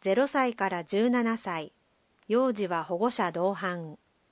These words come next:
日時、月曜から土曜、十時から十九時。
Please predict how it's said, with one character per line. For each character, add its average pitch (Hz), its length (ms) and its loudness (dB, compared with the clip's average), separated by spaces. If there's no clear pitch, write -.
日 240 320 0
時、 175 260 -10
月 202 300 0
曜 277 260 4
か 202 160 2
ら 175 200 0
土 175 160 0
曜、 196 400 0
十 277 240 2
時 233 160 -2
か 196 160 0
ら 175 160 -2
十 220 300 2
九 214 180 -2
時。 165 240 -8